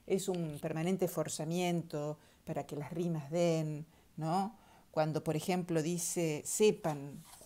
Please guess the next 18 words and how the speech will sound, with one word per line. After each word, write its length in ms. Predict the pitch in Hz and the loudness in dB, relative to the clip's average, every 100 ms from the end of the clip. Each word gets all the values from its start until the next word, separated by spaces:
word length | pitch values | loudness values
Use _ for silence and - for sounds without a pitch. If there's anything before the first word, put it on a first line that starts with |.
| - | -12
a 80 | 156 | -6
man 220 | 165 151 | -4 -4
derecha 460 | 170 202 208 - 160 | 0 -2 -2 -4 -2
del 160 | 151 | -4
poste 420 | - 190 180 - | -2 -4 -4 -6
rutinario, 800 | 160 147 - 143 170 175 156 143 135 | -8 -8 -12 -6 -4 -2 -4 -6 -10
mirando, 600 | 143 160 175 170 143 143 - | -8 -2 -2 -2 -4 -10 -8
claro 220 | 151 139 | -8 -6
está, 440 | - - 165 160 - - - | -8 -4 -2 -4 -8 -20 -10
desde 200 | 160 151 | -8 -4
el 120 | 151 | -4
nor-noroeste, 920 | 160 165 156 147 143 160 180 - - 160 - - - | -2 -2 -4 -6 -6 -4 -6 -8 -14 -14 -16 -20 -16
se 280 | - 175 160 | -4 -2 0
aburre 560 | 151 208 196 160 143 | 0 0 0 -2 -4
una 240 | 151 160 151 | -4 -4 -4
osamenta 760 | 131 139 156 180 160 151 139 | -6 -6 -6 -4 -6 -6 -12
color 580 | - 147 160 220 170 131 - _ | -8 -4 0 0 -2 -8 -18 _
blanquiceleste 960 | 151 151 139 147 - 151 170 165 - 160 | -6 -6 -6 -12 -12 -6 -6 -8 -16 -18